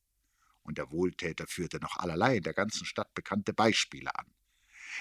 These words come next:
Der andere Nikolai Kusmitsch, der auf dem Rosshaarsofa, der Beschenkte, sah durchaus noch nicht übermütig aus. Man durfte annehmen, dass er vernünftig sein würde.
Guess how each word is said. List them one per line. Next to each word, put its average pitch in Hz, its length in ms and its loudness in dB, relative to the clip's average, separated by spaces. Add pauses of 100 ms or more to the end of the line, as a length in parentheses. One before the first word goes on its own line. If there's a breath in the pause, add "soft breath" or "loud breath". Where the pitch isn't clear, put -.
Der 95 160 10
andere 120 320 12
Nikolai 90 440 8
Kusmitsch, 87 760 -2
der 80 260 -2
auf - 120 -8
dem 98 160 6
Rosshaarsofa, 87 960 6
der 98 120 4
Beschenkte, 95 800 6 (540 loud breath)
sah 90 260 0
durchaus 95 540 6
noch 90 160 2
nicht 85 240 -2
übermütig 104 760 6
aus. 143 280 10
Man 87 120 4
durfte 92 320 2
annehmen, 95 480 6
dass 101 160 6
er 95 80 8
vernünftig 113 720 10
sein 80 340 4
würde. 82 300 2